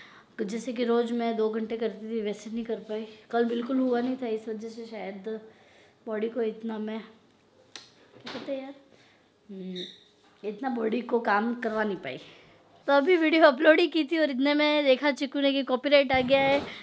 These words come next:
तो वापस से चिकू ने video पूरी,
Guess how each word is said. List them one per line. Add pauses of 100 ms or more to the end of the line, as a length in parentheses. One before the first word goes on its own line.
(160)
तो
वापस
से
चिकू
ने (140)
video
पूरी,